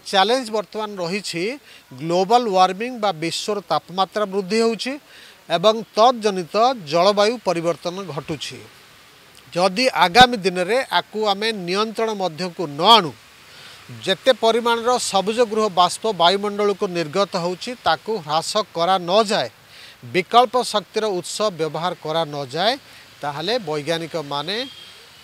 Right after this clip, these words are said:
ନିର୍ଦ୍ଦିଷ୍ଟ ଭାବରେ କହିଲେଣି, ଏହି ଶତାବ୍ଦୀ ଶେଷ ବେଳକୁ ପୃଥିବୀରେ ଧ୍ୱଂସଲୀଳା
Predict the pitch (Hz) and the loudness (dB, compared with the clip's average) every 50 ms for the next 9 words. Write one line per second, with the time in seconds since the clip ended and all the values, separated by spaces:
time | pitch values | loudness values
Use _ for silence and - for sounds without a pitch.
0 | - - 139 131 127 160 180 190 180 175 277 269 - - - 254 220 170 147 165 | -20 -20 -20 -12 -4 -2 -2 -2 -2 -4 -2 -2 -2 0 0 0 0 0 0 0
1 | 175 170 190 180 190 - - 156 165 160 175 170 160 156 156 180 220 254 254 - | 0 0 0 -4 -4 -6 -6 -6 -4 -4 -4 -4 -4 -4 -4 -4 -8 -8 -8 -4
2 | 175 185 196 - - - 160 - - 190 190 185 175 185 196 165 - - 160 147 | -4 -4 -2 -4 -6 -8 -10 -6 0 0 0 0 0 -6 -6 -6 -6 -8 -8 -8
3 | - - 185 175 175 180 190 180 - 277 302 190 - - 165 147 - - 202 190 | -6 -6 -6 -4 -4 -4 -6 -6 -8 -10 -12 -10 -6 -6 -6 -6 -6 -8 -8 -6
4 | 160 160 185 240 311 294 - - - - - - - 123 120 113 139 170 175 180 | -4 -4 -4 -4 -4 -6 -12 -20 -20 -20 -20 -20 -18 -16 -16 -6 -4 -2 -2 -2
5 | 165 - - 202 185 160 143 135 135 147 190 | -4 -6 -4 -4 -4 -4 -4 -4 -4 -4 -4